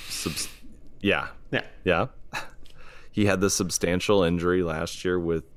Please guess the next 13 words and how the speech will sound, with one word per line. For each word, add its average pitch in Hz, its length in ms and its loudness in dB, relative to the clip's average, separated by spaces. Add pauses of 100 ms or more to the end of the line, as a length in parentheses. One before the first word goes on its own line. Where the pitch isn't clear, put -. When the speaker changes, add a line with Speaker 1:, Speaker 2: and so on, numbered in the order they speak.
Speaker 1:
Parayko, 76 540 -2
right? 76 360 -2 (140)
Speaker 2:
Right. 110 220 0 (680)
Speaker 1:
And 85 760 0 (220)
he 87 880 -4 (360)
didn't 90 240 2
really 85 240 6
seem 90 260 0
like 85 160 2
his 87 140 0
same 85 280 2
self 80 520 0
e-, 80 200 0